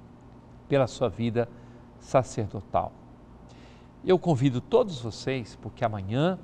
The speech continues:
na parte da manhã, Dom Vicente celebrará a Santa Missa na Igreja de Santo Antônio Maria Zacarias, às sete horas da manhã, e em seguida acontecerá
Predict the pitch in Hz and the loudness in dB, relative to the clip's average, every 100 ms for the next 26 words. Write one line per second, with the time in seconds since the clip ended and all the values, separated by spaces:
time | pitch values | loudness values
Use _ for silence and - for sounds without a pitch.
0 | - 113 - 131 - 123 110 113 127 123 | -10 0 4 4 2 -4 -4 -4 -4 -4
1 | 113 - 131 120 - 120 113 117 120 - | -6 -4 -4 -4 -4 -2 2 4 4 0
2 | 123 - 107 131 180 - 165 - - - | -10 -8 -4 0 0 -2 -10 -12 -20 -20
3 | - - - 120 110 127 117 113 - 117 | -20 -16 -6 -2 2 2 0 -6 -8 -8
4 | 123 104 123 117 110 110 110 113 104 110 | -6 -8 -6 -6 -4 -6 -4 -4 -4 -6
5 | 107 98 143 190 - - - - - - | -6 -2 0 0 -2 -14 -20 -20 -20 -20
6 | - - - 123 - 143 - 123 113 104 | -20 -20 -6 -6 4 4 6 4 4 4
7 | 175 196 135 151 202 - - - 131 127 | -2 0 0 0 -2 -8 -14 -4 -2 -2
8 | - 208 151 123 123 123 214 - - - | -4 -4 -2 0 0 -2 -4 -6 -16 -20
9 | - - 139 - 180 170 165 - 139 131 | -18 2 4 4 -2 -6 -4 2 6 6